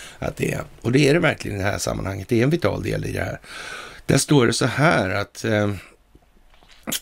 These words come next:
ja, alla påståenden om att vår klient fungerade som en kanal för att hjälpa Telia att förvärva regulatoriska fördelar och säkra telekomaffärer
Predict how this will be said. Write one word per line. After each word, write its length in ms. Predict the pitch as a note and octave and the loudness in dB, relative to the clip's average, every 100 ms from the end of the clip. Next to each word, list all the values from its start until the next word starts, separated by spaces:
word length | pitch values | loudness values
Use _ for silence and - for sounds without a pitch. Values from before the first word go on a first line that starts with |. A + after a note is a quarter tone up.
| _ - | _ 2
ja, 340 | C3 A2 C3 - _ - - - - | 4 4 0 -4 _ -20 -20 -20 -2
alla 380 | - D#3+ B2+ D3 | 4 6 6 4
påståenden 920 | - F3 F3 A#2+ - C3+ C3 C3 C3 | 4 4 4 4 0 2 4 4 4
om 460 | - A#2+ A2+ A2+ - | 4 4 6 4 2
att 300 | A2+ A2+ - | 0 0 2
vår 200 | A2 G2+ | 2 2
klient 600 | - A#2+ A2 C#3 C#3+ C3 | 2 4 6 6 4 2
fungerade 540 | B2 B2+ G#2+ G2 G2 | 2 4 4 4 2
som 280 | G2 G#2+ G2+ | 0 2 2
en 120 | G2+ | 0
kanal 680 | - A2 A#2 A2+ D#3+ C#3 F#2+ | 0 0 2 2 2 0 -2
för 260 | - A2+ G2+ | -4 0 0
att 160 | G2+ | 2
hjälpa 380 | B2 A2 F2+ - | 2 2 2 -2
Telia 560 | C#3 A#2+ A2 G#2 G#2 G2 - - - - | 0 2 2 2 2 0 -4 -18 -16 -6
att 280 | - G2+ - | -2 -2 -2
förvärva 840 | - B2+ G#2 A#2+ C#3+ D3+ C3+ G#2 | -2 0 4 4 4 4 2 2
regulatoriska 1120 | G#2+ A#2 A2+ A#2 B2+ - G#2 G2 G2 F#2 - | 2 2 4 4 2 0 0 2 0 0 0
fördelar 920 | F#2+ - C#3 B2 G#2+ B2+ D#3 E3+ D#3+ A#2+ | -2 4 6 6 4 4 4 4 4 2
och 160 | G#2+ | -2
säkra 520 | - B2+ F#2 - F#2+ - - - - - | -2 0 0 -4 -6 -6 -14 -20 -20 -2
telekomaffärer 1400 | E3 C#3 G2+ F2+ - F#2+ F#2+ G2+ - A#2+ C#3+ C#3 A#2 F#2+ | 4 6 6 0 -2 -2 -2 -4 2 4 4 2 0 -2